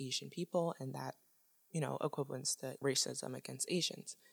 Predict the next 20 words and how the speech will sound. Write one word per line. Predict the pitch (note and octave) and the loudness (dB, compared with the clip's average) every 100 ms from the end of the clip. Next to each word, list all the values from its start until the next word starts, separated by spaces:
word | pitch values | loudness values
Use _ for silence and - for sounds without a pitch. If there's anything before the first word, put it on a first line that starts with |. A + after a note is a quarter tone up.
| - _ _ | -20 _ _
So | - E3 D3+ | 6 8 8
that's | C#3+ E3 - C#3+ | 8 6 4 0
what | D3+ D3+ - | 2 2 0
I | C3+ | -2
really | C#3 C#3+ | 0 0
wanna | C3+ C3 | -2 -6
talk | C3 E3 - | 2 2 2
about. | C#3 - - _ _ - | -4 -12 -16 _ _ -4
So | - F3+ D#3+ D#3 D#3 | 4 6 8 6 2
to | - C#3+ - - - | 0 -2 -4 -20 2
fall | F3+ F3 | 4 4
back | C#3 C#3 - - | 2 -2 -4 -2
on | C#3 C3+ C3 C3+ - _ _ _ _ | -2 0 -2 -4 -8 _ _ _ _
mental | D3 C#3+ C3+ | -4 -2 -2
health | - C3 B2+ - | 0 -2 0 0
stigma, | - D#3+ C3+ B2+ C3 - - - - _ - | 2 2 0 -2 -6 -12 -20 -20 -20 _ 4
first | F#3 F3 | 6 6
of | F3 | 6
all, | D3+ D3 C#3 - _ | 6 6 2 0 _
the | D3+ C#3+ C#3 C3+ | -2 0 2 0